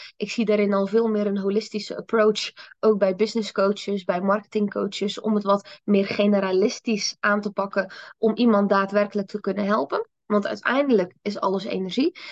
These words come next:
En als je energie van binnenuit goed is,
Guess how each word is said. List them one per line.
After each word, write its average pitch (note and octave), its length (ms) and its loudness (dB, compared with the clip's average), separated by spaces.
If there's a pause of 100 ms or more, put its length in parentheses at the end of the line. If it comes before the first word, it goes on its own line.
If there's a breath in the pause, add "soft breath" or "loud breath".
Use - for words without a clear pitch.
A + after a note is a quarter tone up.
(160 loud breath)
En A#3 160 2
als A#3 140 4
je A3+ 60 0
energie A3 500 2
van G3 160 0
binnenuit A3 460 0
goed - 220 -8
is, - 380 -8